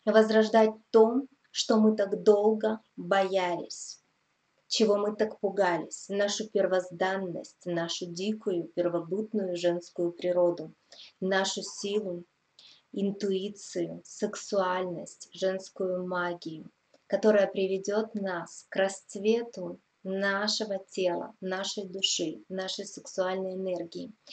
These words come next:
которая приведёт нас к исцелению всех женских заболеваний и продлеванию нашей молодости. И поэтому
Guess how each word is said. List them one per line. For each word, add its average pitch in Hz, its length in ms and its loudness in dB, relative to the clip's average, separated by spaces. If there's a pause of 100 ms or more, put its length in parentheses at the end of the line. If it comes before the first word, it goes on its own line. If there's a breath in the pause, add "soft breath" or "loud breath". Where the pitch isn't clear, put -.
(220 loud breath)
которая 214 460 6
приведёт 214 460 2
нас 220 160 -2
к - 100 -6
исцелению 208 720 4
всех 214 720 2
женских 190 580 -2
заболеваний 180 920 -2 (460 soft breath)
и 226 160 0
продлеванию 190 800 -2
нашей 180 400 -2
молодости. 180 840 -4 (1000)
И 202 380 -6
поэтому 208 720 2